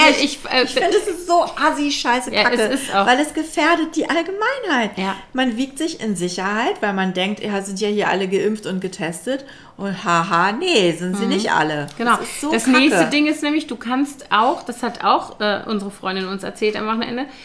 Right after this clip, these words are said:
Speaker 2: dass, äh, du bei bestimmten Einrichtungen, so wie die Feuerwehr oder so,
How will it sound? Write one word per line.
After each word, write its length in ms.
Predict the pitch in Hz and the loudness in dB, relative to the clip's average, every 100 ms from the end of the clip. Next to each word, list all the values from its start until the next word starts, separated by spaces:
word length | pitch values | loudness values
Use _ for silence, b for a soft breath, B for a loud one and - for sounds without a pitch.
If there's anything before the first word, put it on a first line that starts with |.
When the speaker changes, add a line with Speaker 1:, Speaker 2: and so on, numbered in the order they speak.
| B B B - | B B B -4
Speaker 2:
dass, 320 | 240 233 - | -4 -4 -8
äh, 400 | - 220 214 214 220 B B B B - - | -4 0 0 -2 -6 B B B B -16 -6
du 380 | 247 269 302 302 | 0 2 2 2
bei 180 | 226 | 0
bestimmten 680 | 214 - - 285 320 277 247 | 0 -2 0 0 0 -2 -2
Einrichtungen, 720 | - 220 269 269 277 285 277 | 0 2 2 0 0 2 2
so 220 | 233 220 208 | 2 0 -2
wie 100 | 196 | -4
die 140 | 208 | -6
Feuerwehr 880 | - 226 214 214 202 208 208 202 - | 0 2 4 4 4 4 6 4 2
oder 180 | 202 196 | 2 2
so, 320 | 196 262 | 2 0